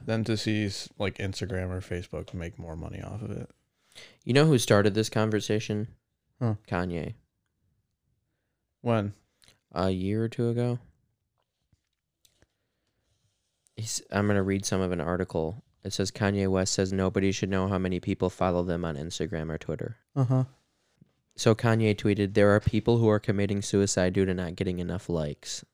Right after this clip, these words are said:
Speaker 2: seeking validation in the simulation." I like that. That's a good album title.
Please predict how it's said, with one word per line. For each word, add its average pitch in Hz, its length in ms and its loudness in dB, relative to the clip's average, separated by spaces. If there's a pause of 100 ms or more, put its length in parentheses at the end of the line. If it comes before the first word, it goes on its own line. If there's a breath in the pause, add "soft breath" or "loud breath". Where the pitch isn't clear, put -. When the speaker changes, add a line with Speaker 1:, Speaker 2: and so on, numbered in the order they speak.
(280)
Speaker 2:
seeking 101 420 -2
validation 92 640 2
in 90 160 -2
the 92 80 0
simulation." 92 920 0 (100)
I 95 100 4
like 92 240 0
that. - 260 0 (1600)
That's - 180 4
a - 40 8
good 135 180 8
album 127 380 6
title. 85 420 0